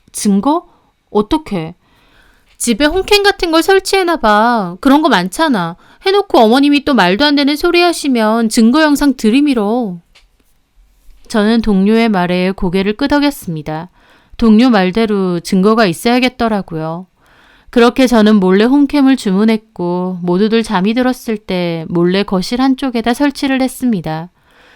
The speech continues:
실시간으로 확인이 되는 카메라다 보니 어머님의 행동도 다 볼 수 있었어요.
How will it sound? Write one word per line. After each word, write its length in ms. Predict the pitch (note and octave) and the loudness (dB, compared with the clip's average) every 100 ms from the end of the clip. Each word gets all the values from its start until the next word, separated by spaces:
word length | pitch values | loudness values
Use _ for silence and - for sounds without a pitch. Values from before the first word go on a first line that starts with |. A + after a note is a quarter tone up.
| _ _ - | _ _ -12
실시간으로 760 | - D#4 D#4 D4+ C#4+ C4+ C4+ | -4 -4 -2 0 2 2 0
확인이 380 | D#4 D#4 D4+ D4 | 0 -2 -2 -4
되는 280 | A3 G3+ G#3+ | -2 -2 -2
카메라다 500 | C#4 D4 C#4+ C#4 B3+ | -2 0 0 0 -2
보니 480 | G#3+ F#3 F3 E3+ F3 | -4 -4 -4 -4 -4
어머님의 520 | E3+ F#3 G#3+ G#3+ A#3 | -2 0 0 0 0
행동도 720 | C#4 C#4+ C4+ C4+ A3+ F#3 F#3+ | 2 0 2 0 -2 -4 -4
다 160 | G#3 F#3+ | -2 -2
볼 200 | F3+ E3 | -2 -6
수 180 | - F#3+ | -6 -10
있었어요. 880 | C#3+ A3 A3 - D#3 D#3+ F#3+ F#3 | -6 -8 -8 -8 -6 -4 -4 -6